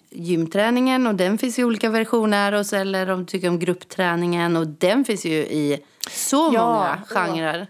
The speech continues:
Speaker 2: Ja, nu tänker jag dans också i och för sig. Det är ju faktiskt också träning.
Speaker 1: Mm.
Speaker 2: Älskar att dansa.
Speaker 1: Ja.
Speaker 2: Det, så det, det har jag ju gjort mer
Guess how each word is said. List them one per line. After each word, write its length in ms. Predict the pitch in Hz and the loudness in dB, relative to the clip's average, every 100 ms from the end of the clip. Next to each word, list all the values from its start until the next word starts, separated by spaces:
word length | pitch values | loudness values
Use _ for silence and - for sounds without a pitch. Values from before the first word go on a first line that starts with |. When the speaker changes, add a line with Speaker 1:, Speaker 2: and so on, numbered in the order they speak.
| - | -12
Speaker 2:
Ja, 280 | 233 240 226 | -4 -2 -2
nu 120 | 208 | -4
tänker 240 | 247 214 | -10 -12
jag 80 | 185 - | -14 -4
dans 440 | 196 254 302 285 | -2 -2 -4 -6
också 260 | 180 180 185 | -8 -6 -8
i 80 | 185 | -8
och 40 | |
för 60 | - | -8
sig. 200 | 175 185 | -8 -6
Det 80 | |
är 100 | 214 | -6
ju 80 | 247 | -6
faktiskt 240 | 220 202 202 | -8 -8 -10
också 220 | 190 254 | -10 -10
träning. 600 | 285 247 185 185 208 202 _ | -4 -2 0 0 0 -4 _
Speaker 1:
Mm. 300 | 208 214 233 - - - - | 0 2 0 -4 -20 -16 -2
Speaker 2:
Älskar 500 | 247 214 - 233 269 | 0 0 0 2 2
att 80 | |
dansa. 440 | 254 226 - - 180 - | 2 0 -2 -4 -6 -4
Speaker 1:
Ja. 300 | 202 175 202 - - | -2 -2 -6 -14 -10
Speaker 2:
Det, 200 | 226 214 | -4 -4
så 120 | 233 | -2
det, 200 | 226 247 247 240 233 226 | -2 0 2 2 0 -2
det 200 | 247 233 | -4 0
har 100 | 240 | 2
jag 140 | 254 262 | 2 0
ju 340 | 254 254 247 | 0 -2 0
gjort 500 | 214 180 - - - - _ _ _ _ _ _ _ - - - | 0 0 -4 -8 -8 -12 _ _ _ _ _ _ _ -20 -20 -6
mer 180 | 208 | 0